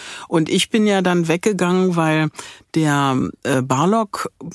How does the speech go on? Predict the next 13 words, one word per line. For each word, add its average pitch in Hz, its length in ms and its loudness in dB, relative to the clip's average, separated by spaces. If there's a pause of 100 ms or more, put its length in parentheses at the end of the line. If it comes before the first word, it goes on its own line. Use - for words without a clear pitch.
(280)
anfragte 185 800 0
für 160 680 -2 (400)
ein 147 400 0
Stück, - 960 -4 (760)
irgendwas 160 420 0
aus 147 140 -2
dem 160 100 0
Krieg, 196 480 0 (560)
Dingsbums 175 500 0
kommt 165 240 -2
aus 156 160 -2
dem - 180 -4
Krieg. 185 440 -4